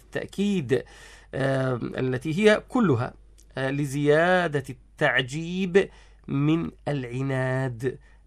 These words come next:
الذي يقابل به فرعون وملأه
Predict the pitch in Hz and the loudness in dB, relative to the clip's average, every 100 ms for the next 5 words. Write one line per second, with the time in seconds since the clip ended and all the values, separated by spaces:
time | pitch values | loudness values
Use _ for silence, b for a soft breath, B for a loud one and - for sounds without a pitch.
0 | - 135 131 135 131 127 - 156 151 131 | -6 -4 -2 -4 -4 -4 -2 -2 -2 -4
1 | 139 147 131 139 110 - - 123 127 123 | -6 -8 -8 -10 -10 -12 -8 -6 -2 0
2 | 143 120 113 - 127 127 139 160 180 165 | 0 -4 -6 -6 -4 -2 -2 -2 -2 -2
3 | 180 165 196 | -2 -2 -4